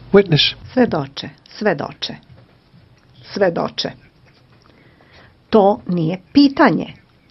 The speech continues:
Speaker 2: Ako ste pažljivo slušali, znali biste da sam ja već jasno napravio tu razliku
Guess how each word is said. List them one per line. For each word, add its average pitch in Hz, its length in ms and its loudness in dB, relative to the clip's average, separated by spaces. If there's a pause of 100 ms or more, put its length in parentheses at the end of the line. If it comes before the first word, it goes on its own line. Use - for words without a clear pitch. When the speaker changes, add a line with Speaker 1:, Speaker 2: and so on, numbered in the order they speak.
(460)
Speaker 2:
Ako - 360 -10
ste - 380 -10
pažljivo 208 680 2
slušali, 170 840 -2 (580)
znali 214 480 2
biste 190 640 -6 (680)
da 185 140 -6
sam 175 240 -4
ja 185 240 0 (300)
već 208 680 0 (840)
jasno 208 720 0 (120)
napravio 220 680 4
tu 190 180 0
razliku 220 720 2